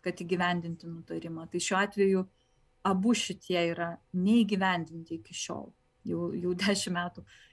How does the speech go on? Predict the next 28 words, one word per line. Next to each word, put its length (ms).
E, 160
praėjo 480
daugiau 260
negu 220
dešimt 400
metų 240
nuo 160
to 80
pirmojo, 560
bet 260
neįgyvendinti. 1000
Ir 160
Švedijoj 480
irgi 400
yra 180
tam 220
tikrų 320
va 120
tokių 360
keistų 560
niuansų 560
kartais, 400
kur 240
matom, 540
daugiau 500
yra 240
to 100
tokio 440